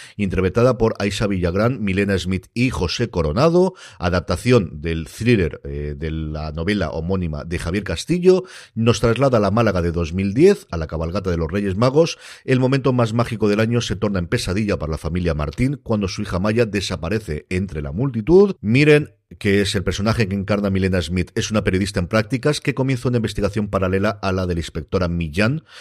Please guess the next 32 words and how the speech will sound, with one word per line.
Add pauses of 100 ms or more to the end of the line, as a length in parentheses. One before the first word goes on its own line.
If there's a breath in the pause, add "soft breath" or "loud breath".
(120 loud breath)
interpretada
por
Aisha
Villagrán, (280 loud breath)
que
despertará
aspectos
de
su
pasado
que
habrían
deseado
olvidar. (340 loud breath)
Con
la
ayuda
del
colega
periodista
José
Coronado,
sí,
periodista
José
Coronado,
repito,
periodista
José
Coronado,
hemos
vuelto,